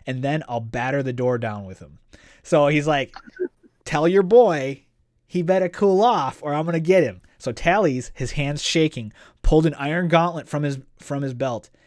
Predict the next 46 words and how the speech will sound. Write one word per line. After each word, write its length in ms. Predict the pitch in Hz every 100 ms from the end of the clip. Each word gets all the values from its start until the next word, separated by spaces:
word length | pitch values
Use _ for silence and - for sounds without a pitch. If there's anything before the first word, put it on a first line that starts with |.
| _
and 120 | 127 123
with 120 | 135
a 60 | 135
crash 460 | - 160 127 -
threw 160 | - 151
it 60 | 147
to 60 |
the 100 | 143
ground 320 | 135 139 131 123
at 60 |
the 60 | 120
Witcher's 320 | 117 113 113 -
feet. 280 | 113 98 - _ _ _ _ _ -
"I'll 160 | 170 151
wash 320 | 165 156 -
away 200 | 151 151
the 160 | 143 151
insult 400 | 151 160 147 -
to 80 | 143
the 140 | 139
order 360 | 147 156 135 127
with 200 | 120 143
your 160 | 135
blood, 480 | 120 139 170 156 135
mutant," 460 | 139 139 151 160 - _ _
he 140 | 143
yelled. 400 | 120 110 110 127 _ _ _ _ _
"On 260 | 175 185 175
beaten 460 | 135 190 196 190 160
ground, 560 | 160 156 139 123 117 - _ -
go 220 | 202 175
into 140 | 160
the 120 | 147 135
yard." 460 | 123 110 92 90 _ _ _ _ _ _ _ _ -
And 140 | 123
then 180 | 127 120
Nenneke 320 | 131 139 147
comes 220 | 127 117 113
in. 200 | 110 -
"You've 260 | 139 139 135
dropped 320 | 147 165 -
something, 420 | 262 139 117 101
son," 420 | - 104 85 139 _ _ 131
Nenneke 360 | 131 117 110
said 240 | - 104 101
calmly. 500 | 104 95 92 92